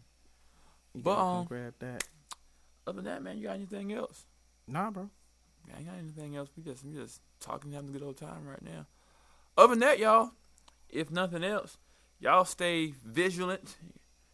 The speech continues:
Speaker 2: and y'all stay updated, man. Like I said, a lot of great things going on, on this end,
Speaker 1: My
Speaker 2: man.
Speaker 1: boy said vigilant.
Speaker 2: Yeah, man.
Speaker 1: I like that, though.
Speaker 2: So, uh,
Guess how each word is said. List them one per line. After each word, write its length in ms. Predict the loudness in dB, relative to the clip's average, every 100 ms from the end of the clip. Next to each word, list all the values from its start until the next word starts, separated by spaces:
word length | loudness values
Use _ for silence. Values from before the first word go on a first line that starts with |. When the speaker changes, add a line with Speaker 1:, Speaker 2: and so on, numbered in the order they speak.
| -20 -14
Speaker 2:
and 100 | -8
y'all 180 | -2 -2
stay 240 | -2 -2 0
updated, 480 | 0 0 -2 -4 -4
man. 220 | -6 -4
Like 140 | -4
I 20 |
said, 180 | -4 -6
a 60 | 0
lot 220 | 4 4
of 260 | 2 -6 0
great 280 | 2 2
things 260 | 0 -2 0
going 160 | 0 0
on, 80 |
on 120 | -2 -4
this 180 | -6
end, 260 | -6 -6 -4
Speaker 1:
My 60 | -4
Speaker 2:
man. 180 | -4 -4
Speaker 1:
boy 40 |
said 160 | -8 -10
vigilant. 460 | -10 -8 -8 -10 -16 -20 -20 -20 -18
Speaker 2:
Yeah, 220 | -12 -10
man. 320 | -8 -10 -12 -16 -20 -14
Speaker 1:
I 80 | -10
like 200 | -10 -10
that, 160 | -12
though. 140 | -14 -18 -20 -20 -20
Speaker 2:
So, 220 | -10 -8 -6
uh, 380 | -6 -6 -8